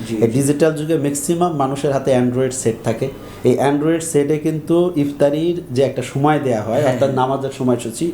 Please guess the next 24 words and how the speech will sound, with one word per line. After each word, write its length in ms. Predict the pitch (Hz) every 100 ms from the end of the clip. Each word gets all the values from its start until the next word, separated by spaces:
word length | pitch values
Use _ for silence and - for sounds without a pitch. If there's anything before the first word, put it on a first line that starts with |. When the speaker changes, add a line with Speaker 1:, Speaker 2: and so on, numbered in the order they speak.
| 170
Speaker 2:
ওখানে 360 | 156 185 196
কিন্তু 480 | 180 123 120 147 175 - - - -
য-, 80 | 117
একটা 560 | 139 127 123 135 127 110 107 107 107
দিক 200 | 131 147
নির্দেশনা 400 | 180 160 151 156
দেওয়া 240 | 139 135 127
হয় 140 | 123
যে 120 | 107
সূর্য 400 | 110 - 151 143
অস্তমিত 640 | 151 143 135 - 135 127 117
যাচ্ছে 380 | 135 127 - 165
বা 120 | 151
অস্তমিত 480 | 127 127 - 127 120
হয়েছে। 420 | 107 120 - - - 127 123
Speaker 1:
জি। 140 | 120
Speaker 2:
সেখানে 340 | 165 165 185
কিন্তু 300 | 190 190 190
তারা 200 | 190 160 160 -
পনেরো 320 | 175 185 196
মিনিট 280 | 185 170 196 -
প্রায় 180 | 151 135 -
সময় 240 | 117 110
নেয়। 160 | 95